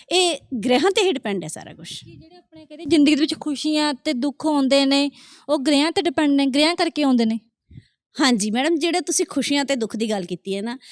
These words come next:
Speaker 1: ਇਹ ਸਾਡੇ ਕਰਮਾਂ ਦੇ ਆਧਾਰ ਤੇ, ਜੋ ਅਸੀਂ ਪਿਛਲੇ ਜਨਮ ਦੇ ਵਿੱਚ, ਜਿ-, ਜਿਵੇਂ ਸਾਡਾ ਨਿਊ ਬਰਥ ਹੋਇਆ, ਨਿ-, ਨਵਾਂ ਜਨਮ ਹੋਇਆ, ਪਿਛਲੇ ਜਨਮ ਦੇ ਵਿੱਚ ਜੋ ਅਸੀਂ ਕਰਕੇ ਆਏ ਹਾਂ, ਉਹਦੇ ਆਧਾਰ ਤੇ ਅਸੀਂ ਦੁੱਖ ਸੁੱਖ ਭੋਗਦੇ ਹਾਂ।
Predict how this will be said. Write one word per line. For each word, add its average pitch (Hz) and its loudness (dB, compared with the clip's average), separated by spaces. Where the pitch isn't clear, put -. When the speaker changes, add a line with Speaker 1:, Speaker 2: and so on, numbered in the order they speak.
Speaker 1:
ਇਹ 359 2
ਸਾਡੇ 311 0
ਕਰਮਾਂ 294 0
ਦੇ 285 0
ਆਧਾਰ 262 -2
ਤੇ, 156 -12
ਜੋ 285 2
ਅਸੀਂ 302 2
ਪਿਛਲੇ 285 0
ਜਨਮ 247 -2
ਦੇ 240 -2
ਵਿੱਚ, 233 -6
ਜਿ-, 226 -2
ਜਿਵੇਂ 240 -2
ਸਾਡਾ 233 0
ਨਿਊ 247 0
ਬਰਥ 233 -4
ਹੋਇਆ, 226 -2
ਨਿ-, 226 -4
ਨਵਾਂ 233 0
ਜਨਮ 220 -2
ਹੋਇਆ, 208 -4
ਪਿਛਲੇ 403 2
ਜਨਮ 359 2
ਦੇ 320 0
ਵਿੱਚ 311 -4
ਜੋ 269 -2
ਅਸੀਂ - -2
ਕਰਕੇ 269 -4
ਆਏ 247 0
ਹਾਂ, 262 0
ਉਹਦੇ 311 0
ਆਧਾਰ 320 2
ਤੇ 269 -8
ਅਸੀਂ 262 -4
ਦੁੱਖ 220 -6
ਸੁੱਖ 254 -6
ਭੋਗਦੇ 240 -2
ਹਾਂ। 247 -4